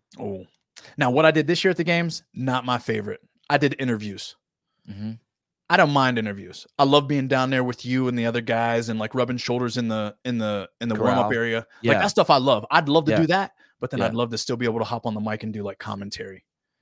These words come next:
Speaker 2: Like, live commentary.
Speaker 1: Yeah. Com-,
Speaker 2: Yeah.
Speaker 1: commentary or, or, like, a desk, a desk show where I get to share my thoughts about the athletes. That's what really fills my cup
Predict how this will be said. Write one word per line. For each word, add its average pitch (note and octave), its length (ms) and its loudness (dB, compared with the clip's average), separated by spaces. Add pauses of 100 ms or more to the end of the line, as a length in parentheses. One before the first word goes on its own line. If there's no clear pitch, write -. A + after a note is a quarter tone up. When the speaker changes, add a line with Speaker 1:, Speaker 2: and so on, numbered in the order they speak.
(360)
Speaker 2:
Like, A2 240 -2
live A2+ 280 2
commentary. F#2+ 720 -6 (140)
Speaker 1:
Yeah. G2 280 -14 (240)
Com-, C#3 220 -2
Speaker 2:
Yeah. - 120 -4
Speaker 1:
commentary E3 440 2
or, D#3 220 4
or, D#3 200 4
like, C#3+ 180 2
a B2+ 80 2
desk, C3 400 -2 (320)
a B2+ 80 -4
desk C3 240 0
show C3+ 160 0
where B2 180 2
I A#2+ 80 2
get A#2+ 200 -4
to A2 200 -4 (120)
share C3+ 320 0
my A#2+ 160 0
thoughts A#2+ 380 -4
about A#2+ 200 -4
the A#2+ 140 -8
athletes. A#2 320 -10
That's D3 160 -6
what C#3 100 -4
really C3 220 0
fills C3 240 -4
my B2+ 140 -6
cup - 360 -2